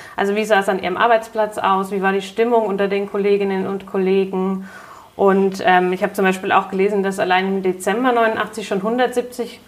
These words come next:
Kolleginnen und Kollegen aus Ihrem Betrieb die Arbeit niedergelegt hatten oder eben, äh, gekündigt hatten. Also wie war einfach die Stimmung bei Ihnen im Betrieb?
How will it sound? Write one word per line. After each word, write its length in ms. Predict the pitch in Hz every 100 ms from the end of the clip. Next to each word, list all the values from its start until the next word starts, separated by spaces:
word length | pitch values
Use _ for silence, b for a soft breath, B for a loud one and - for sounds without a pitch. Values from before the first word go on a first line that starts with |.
| -
Kolleginnen 520 | 196 208 247 233 214
und 100 | 208
Kollegen 380 | - 202 220 208
aus 160 | 196
Ihrem 180 | 190 196
Betrieb 480 | 190 190 - 226 - B B B -
die 120 | -
Arbeit 380 | 175 190 190 185
niedergelegt 680 | 220 285 254 247 254 -
hatten 240 | 262 269 277
oder 240 | 196 196
eben, 320 | - 185 190
äh, 200 | 185 180
gekündigt 560 | 175 - 240 311 311 -
hatten. 240 | 247 240
Also 360 | 208 208 202 196
wie 140 | 247
war 120 | 226
einfach 240 | 196 196 190
die 120 | 202
Stimmung 380 | - 202 175 160
bei 100 | 156
Ihnen 200 | 147 151
im 100 | 156
Betrieb? 340 | 156 - 165